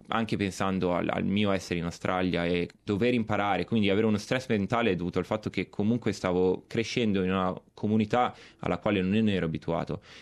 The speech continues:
quindi era comunque uno stress mentale. Arrivare invece al mattino e dover demolire dieci muri,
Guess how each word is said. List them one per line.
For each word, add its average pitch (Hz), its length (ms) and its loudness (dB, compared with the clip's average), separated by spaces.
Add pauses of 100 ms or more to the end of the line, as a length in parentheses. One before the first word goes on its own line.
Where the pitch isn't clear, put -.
quindi 101 180 2
era 90 140 2
comunque 117 240 -2
uno 92 100 -2
stress - 240 -2
mentale. 82 500 -4 (140)
Arrivare 120 440 2
invece 98 320 0
al 98 60 0
mattino 87 720 0
e 85 460 -2
dover 107 260 2
demolire 101 560 2
dieci 101 380 0
muri, 104 400 2